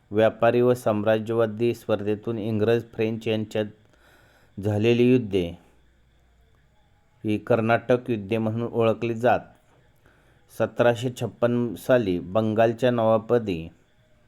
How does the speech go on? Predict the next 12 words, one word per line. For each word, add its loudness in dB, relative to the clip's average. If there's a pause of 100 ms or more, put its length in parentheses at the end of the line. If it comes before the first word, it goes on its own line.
(840)
मीर 0
कासिम -2 (920)
सिराजुद्दौला 2 (520)
यांची 2
नेमणूक 0
झाली. 2
सिराजुद्दौला 2
व 6
इंग्रज 0
यांच्यातील -4
कोणत्या -2
लढाईने 0